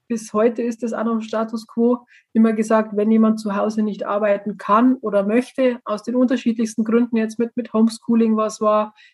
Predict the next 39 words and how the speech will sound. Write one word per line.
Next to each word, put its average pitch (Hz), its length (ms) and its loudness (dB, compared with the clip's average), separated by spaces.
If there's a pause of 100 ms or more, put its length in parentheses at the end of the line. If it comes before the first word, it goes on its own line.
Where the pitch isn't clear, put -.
ich - 100 -10
habe 220 140 -2
vielleicht 220 280 2
nur 233 80 4
eine 226 220 4
Zwei-Zimmer-Wohnung, 220 920 2
zwei 240 260 -4
Kinder, 233 440 0
funktioniert 226 640 -2
nicht, 226 260 -2
wie 233 120 -4
auch - 200 -6
immer, 220 460 4
ich, 214 180 -8
ich 220 160 -10
kann 220 220 2
nicht, 233 280 -2 (360)
dann 220 100 0
hat's 220 160 0
immer 240 160 4
die 226 100 4
Möglichkeit 214 560 -2
gegeben, 214 480 0
auch 202 320 -2
dass 196 300 -4
Kolleginnen 214 360 0
und 208 120 -4
Kollegen 208 340 0
im 202 120 -2
Endeffekt 202 380 -6
in 214 120 -2
den 208 120 0
Büros 214 400 0
auch 202 220 -2
mit, 208 460 -4
mit 202 280 -6
reingehen 220 380 4
zum 202 160 -4
Arbeiten. 262 560 2